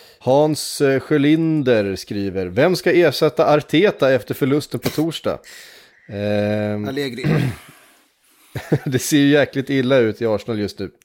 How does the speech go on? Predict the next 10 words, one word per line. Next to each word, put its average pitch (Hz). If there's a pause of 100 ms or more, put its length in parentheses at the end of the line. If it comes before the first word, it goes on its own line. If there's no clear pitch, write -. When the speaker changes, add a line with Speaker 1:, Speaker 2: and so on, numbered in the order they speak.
Speaker 1:
Visst, 117
de 110
vann 107
med 101
tre 101
noll 95
mot 95
Sheffield 101
United, 92
men, 98